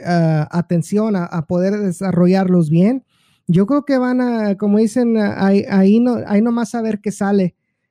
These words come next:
eh, en el draft, y el que sale perdiendo, pues, obviamente es su filial y, y el primer equipo también. Ahora, yendo, yéndonos también, yo creo que vo-, voy a mencionar esto rapidito antes de que no-,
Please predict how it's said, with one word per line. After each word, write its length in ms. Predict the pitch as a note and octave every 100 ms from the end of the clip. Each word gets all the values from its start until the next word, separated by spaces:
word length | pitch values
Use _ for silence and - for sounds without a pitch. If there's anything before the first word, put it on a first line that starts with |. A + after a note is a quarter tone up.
| _
eh, 320 | F3+ F3 F3 -
en 140 | F#3
el 160 | F3 E3+
draft, 320 | G3 C4+ C4
y 140 | G3+
el 100 | E3+
que 120 | E3+ E3+
sale 260 | F#3 A#3
perdiendo, 480 | G3+ F#3+ F#3 G3+ A#3+
pues, 200 | - E3+
obviamente 600 | F#3 A3 G3 G3+ G#3 F#3+
es 80 | F#3+
su 160 | -
filial 560 | F#3+ E3+ D#3+ E3 G3+ D4+
y, 580 | G#3 E3 E3+ F3+ F3+ E3+
y 60 |
el 100 | F3
primer 300 | E3+ F#3 F#3+
equipo 400 | G#3 - D4+ B3+
también. 420 | - D#3 D3+ C#3+ C#3+ _ _ _ -
Ahora, 280 | F3+ E3 D#3+
yendo, 640 | F#3 G#3 A3 A#3+ C4 -
yéndonos 560 | - G3 G#3+ A#3 B3 -
también, 560 | A3+ G#3 G3+ G#3 A3+
yo 140 | G3+ F#3
creo 200 | G3+ G3
que 220 | G3+ F#3+
vo-, 540 | G3 F3 F#3 F3 F#3 _
voy 160 | F3+
a 60 | F#3+
mencionar 440 | F#3+ - F#3 F#3
esto 600 | F#3 - - F3+ F3 F3
rapidito 560 | F3+ F3+ - F3+ F#3+ G#3
antes 220 | F#3+ F#3
de 80 | F3+
que 120 | F#3+
no-, 300 | F3+ E3+ F3